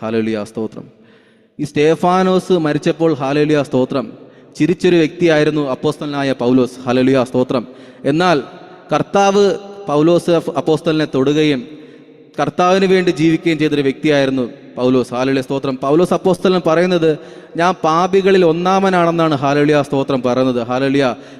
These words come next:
കർത്താവ്, ഹല്ലേലൂയ, സ്തോത്രം, കർ-, പൗലോസ് അപ്പോസ്തലനെ തൊടുകയും കർത്താവിന് വേണ്ടി ജീവിക്കുകയും മരിക്കുകയും ചെയ്തു. ഹല്ലേലൂയ, സ്തോത്രം. പൗല അപ്പോ-, പൗലോസ് അപ്പോസ്തലൻ തൻ്റെ ജീവിതത്തിൽ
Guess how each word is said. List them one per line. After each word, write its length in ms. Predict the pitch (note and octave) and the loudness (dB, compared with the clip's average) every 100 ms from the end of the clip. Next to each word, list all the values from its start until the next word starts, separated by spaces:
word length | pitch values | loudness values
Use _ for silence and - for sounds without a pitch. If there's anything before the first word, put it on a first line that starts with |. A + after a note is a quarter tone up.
| - | -8
കർത്താവ്, 380 | C#3+ F3+ F3+ F3 | -2 0 2 2
ഹല്ലേലൂയ, 380 | E3 E3 E3+ E3 | 2 2 2 2
സ്തോത്രം, 320 | E3 D#3+ D#3 | 0 0 -2
കർ-, 180 | C#3+ C3+ | -2 -2
പൗലോസ് 400 | C3 C#3 D#3 D#3 | 0 2 2 0
അപ്പോസ്തലനെ 400 | D3+ D#3 E3 D3+ | -2 -2 -2 0
തൊടുകയും 540 | D3 D3+ D#3+ D3+ A#2 - - - | 0 0 0 0 -4 -12 -20 -6
കർത്താവിന് 440 | D3 C#3 E3 E3 E3+ | -4 -2 0 2 2
വേണ്ടി 220 | D#3+ D#3 | 0 0
ജീവിക്കുകയും 720 | C#3 D#3+ D3+ D#3 D3+ D3+ C#3+ B2+ - - | 0 0 0 -2 0 2 0 -4 -12 -4
മരിക്കുകയും 480 | C#3 D3 D3 D3 C#3 | -2 -2 -2 -2 0
ചെയ്തു. 240 | C3+ B2+ | 0 0
ഹല്ലേലൂയ, 460 | A#2+ B2+ C3+ C3+ C3 | 0 2 2 2 2
സ്തോത്രം. 380 | C#3 B2+ C3 B2 | 0 -2 -2 -2
പൗല 220 | C#3+ E3+ | 0 2
അപ്പോ-, 380 | E3+ F3+ D#3 C#3+ | 2 2 2 0
പൗലോസ് 300 | C#3+ D#3+ E3+ | 2 2 2
അപ്പോസ്തലൻ 520 | D#3+ E3+ E3+ F3+ D#3 A#2+ - - - - - - - | 0 0 0 0 0 -2 -14 -20 -20 -20 -20 -20 -4
തൻ്റെ 160 | D#3 E3 | -2 0
ജീവിതത്തിൽ 600 | C#3+ E3+ F3 F3 F3 D3 | 2 4 4 2 0 0